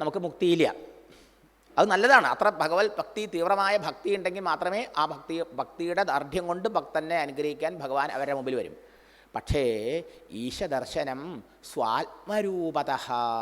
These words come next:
എന്ന് പറയുന്നു രമണ മഹർഷി. ആ ഈശൻ എല്ലാവരുടെയും ആത്മാവാണ്.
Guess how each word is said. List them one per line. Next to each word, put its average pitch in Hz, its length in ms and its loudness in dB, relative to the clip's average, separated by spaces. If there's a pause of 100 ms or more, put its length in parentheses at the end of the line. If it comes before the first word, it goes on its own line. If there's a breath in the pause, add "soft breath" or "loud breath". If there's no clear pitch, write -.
എന്ന് 117 120 -8
പറയുന്നു 113 240 -8
രമണ 104 180 -8
മഹർഷി. 104 300 -10 (1120 soft breath)
ആ 127 80 -2
ഈശൻ 139 460 0
എല്ലാവരുടെയും 175 680 2
ആത്മാവാണ്. 180 540 8